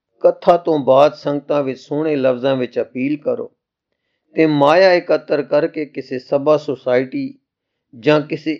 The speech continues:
ਇਮਾਨਦਾਰ ਸੇਵਾ ਦੇ ਚਾਅ ਵਾਲੇ ਸੱਜਣਾ ਦੇ ਸਪੁਰਦ ਕਰਕੇ ਗੁਰਦੁਆਰੇ ਦੀ ਸੇਵਾ ਕਰਵਾ ਦਿਓ। ਤੋ ਸਾਡਾ ਵੀ ਜਸ ਹੋ ਸੀ,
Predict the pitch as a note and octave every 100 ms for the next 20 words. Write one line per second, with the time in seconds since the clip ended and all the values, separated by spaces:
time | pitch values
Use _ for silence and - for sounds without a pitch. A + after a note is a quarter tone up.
0 | - D#3 C3+ B2+ C3 C#3 D3+ E3+ - D3+
1 | D3+ D#3 C#3 C3+ - C#3 C#3 D3+ D3 C3+
2 | B2+ - B2+ C3+ C#3+ C3+ B2+ - _ C#3+
3 | D#3 C#3+ C#3+ B2 B2+ B2 A#2 A2+ A#2 A#2+
4 | B2 C3+ B2+ - B2+ B2 C#3+ C#3+ C3+ B2+
5 | B2 A#2 A2 - _ _ _ _ _ _
6 | _ _ _ _ C3+ C3 A#2+ B2+ D3+ E3+
7 | F3 C#3+ D3 D3 D3 D3 - C#3